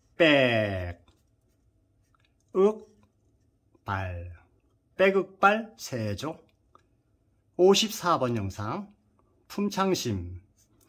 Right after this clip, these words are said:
느낄감, 품, 창, 심.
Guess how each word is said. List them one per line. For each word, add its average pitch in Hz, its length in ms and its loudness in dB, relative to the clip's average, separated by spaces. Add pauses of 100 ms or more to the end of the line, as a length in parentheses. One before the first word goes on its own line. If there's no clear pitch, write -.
(280)
느낄감, 113 680 -2 (300)
품, 92 1000 0 (1700)
창, 202 480 -6 (1120)
심. 87 600 -8